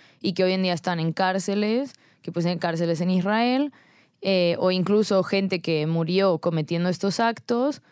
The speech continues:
m-, ellos pagan un sueldo a las familias. Entonces, cuanto más grave, o sea, ellos tienen una tabla, literalmente hay una tabla de, de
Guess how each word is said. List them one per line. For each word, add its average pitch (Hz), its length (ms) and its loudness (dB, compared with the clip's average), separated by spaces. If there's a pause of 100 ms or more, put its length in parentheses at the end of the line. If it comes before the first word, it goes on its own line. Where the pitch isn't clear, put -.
(400)
m-, 190 120 -2 (120)
ellos 208 320 2
pagan 196 320 2
un 190 80 2
sueldo 202 220 0
a - 20 2
las 175 180 -4
familias. 147 720 -4 (440)
Entonces, 185 560 0 (120)
cuanto 190 380 2
más 208 260 2
grave, 202 480 2
o 175 40 -2
sea, 180 100 0
ellos 190 180 0
tienen 196 260 0
una 180 200 0
tabla, 170 440 -2
literalmente 165 640 0
hay 165 100 0
una 180 180 0
tabla 160 440 -2
de, 135 260 -6
de 139 380 -8